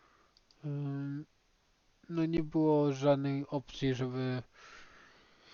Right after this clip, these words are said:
żeby się tego... Czarne nie mają wyboru po normalnym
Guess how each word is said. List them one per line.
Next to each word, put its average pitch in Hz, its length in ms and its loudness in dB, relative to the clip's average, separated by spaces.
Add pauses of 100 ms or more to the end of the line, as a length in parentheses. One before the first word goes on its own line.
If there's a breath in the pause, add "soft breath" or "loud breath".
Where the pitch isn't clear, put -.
(1800 loud breath)
żeby 131 240 -4
się 139 160 -4
tego... 127 260 -2
Czarne 185 340 0
nie 175 100 4
mają 170 280 6
wyboru 139 560 2 (400 loud breath)
po 139 160 -2
normalnym 127 880 0